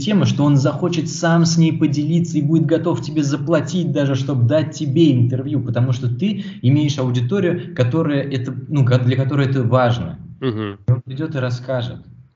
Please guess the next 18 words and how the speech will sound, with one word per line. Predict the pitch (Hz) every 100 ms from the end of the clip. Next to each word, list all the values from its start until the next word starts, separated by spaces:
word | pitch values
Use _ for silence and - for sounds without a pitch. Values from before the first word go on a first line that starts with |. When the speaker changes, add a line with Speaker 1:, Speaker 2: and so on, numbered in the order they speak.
| _ _ _ _ _ -
Speaker 1:
Нету | 151 196 190
людей | 135 127 120 185 196
каких-то | 131 151 120 120
таких, | 123 120 180 - - -
ну, | 139
по | 135
крайней | 127 170 160
мере, | 147 117
в |
моей | 120 180 214
реальности | 156 123 110 117
нет | 113 117 -
людей | 113 131
недоступных, | 135 117 110 - - 107 - 87 85 - - - _
которым | 117 123 143 127 120
плевать, | 113 113 110 90 - - -
которые | 110 127 135 139
там | 135 127 120 - -